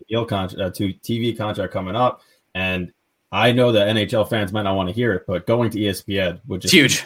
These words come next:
Speaker 1: be huge for the sport.
Speaker 2: It's huge. It, it's the, it, I hate to say this, but, like, it's, like, the last option. <laughs> Like
Speaker 1: It really, 'cause everybody's gonna be seeing it. All the people that go on Twitter right now and they say, "Not a sport under the hockey games," regardless of whether they want to or not, are gonna put on E S P N by habit,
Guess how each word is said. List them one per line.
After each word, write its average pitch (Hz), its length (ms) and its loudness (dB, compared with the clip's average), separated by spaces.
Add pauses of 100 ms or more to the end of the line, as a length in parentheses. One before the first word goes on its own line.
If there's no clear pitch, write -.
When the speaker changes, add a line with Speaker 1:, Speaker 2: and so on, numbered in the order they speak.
(120)
Speaker 1:
be 127 80 0
huge 110 180 2
for - 80 -10
the 85 120 -10
sport. - 280 -10
Speaker 2:
It's - 360 0
huge. 190 400 6
It, 170 240 2
it's 190 220 6
the, 190 140 0
it, 185 240 6
I 185 140 10
hate 196 160 6
to 214 80 4
say 196 180 6
this, 208 160 6
but, 180 160 6
like, 165 160 8
it's, 160 120 4
like, 147 200 4
the 165 120 8
last 147 320 6
option. 120 420 -2 (160)
<laughs> 165 200 -6
Like 226 280 8
Speaker 1:
It 135 60 6
really, 147 260 8
'cause 120 260 4 (120)
everybody's 110 560 4
gonna 98 120 -4
be 92 120 -6
seeing 90 240 -6
it. 98 80 -2
All 147 120 6
the 160 60 2
people 160 340 -2
that 117 140 2
go 131 160 6
on 117 140 2
Twitter 127 260 0
right 107 160 4
now 101 220 0
and 98 100 -2
they 104 80 0
say, 92 140 -4
"Not 107 180 2
a 127 60 0
sport 107 260 2
under 98 140 -2
the 92 80 0
hockey 107 260 2
games," 90 300 -6 (180)
regardless 135 460 4
of 117 40 -2
whether 123 140 6
they 101 120 6
want 110 260 4
to 98 120 0
or 90 60 0
not, 92 160 0
are 98 60 2
gonna 101 160 -2
put 127 180 2
on 110 140 2
E 104 80 2
S 101 120 -2
P 104 160 0
N 101 140 2
by 90 140 -2
habit, 107 420 0